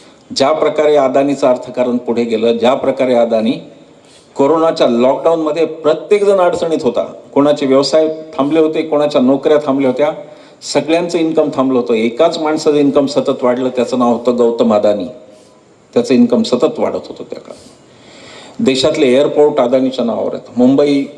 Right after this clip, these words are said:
विमानतळ तर रात्रीतून घेतलं तर जीव्हीके कडून, कंपनीकडून. देशातली रेल्वे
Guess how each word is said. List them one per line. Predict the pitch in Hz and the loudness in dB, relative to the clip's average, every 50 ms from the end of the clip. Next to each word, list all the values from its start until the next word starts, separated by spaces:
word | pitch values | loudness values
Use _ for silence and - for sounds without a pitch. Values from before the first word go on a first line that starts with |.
| - - | -6 -2
विमानतळ | 123 120 131 131 131 131 135 127 - | 2 2 4 2 2 2 0 0 0
तर | 139 | 0
रात्रीतून | 120 120 123 - - 139 131 156 143 135 | 0 0 -2 -2 -4 -6 -4 -2 -2 0
घेतलं | 123 120 113 120 120 107 | 0 0 0 -2 -4 -2
तर | 117 117 | 0 -2
जीव्हीके | - 107 110 104 107 98 - - | -2 -2 -4 -4 -6 -6 -4 -6
कडून, | - - 92 - - - - - - | -4 -2 -4 -4 -4 -8 -14 -12 -8
कंपनीकडून. | - 101 98 - 90 78 - - - - - - - - - - - - - - - - - - - - - - - - - - | -8 -6 -4 -4 -4 -4 -4 -6 -10 -12 -12 -18 -20 -20 -20 -20 -20 -20 -20 -20 -20 -20 -20 -20 -20 -20 -20 -20 -20 -20 -10 -2
देशातली | 120 107 120 120 - 139 131 139 139 120 | 0 0 0 2 0 0 0 2 0 2
रेल्वे | 104 113 117 120 127 139 147 | 2 4 4 4 4 4 4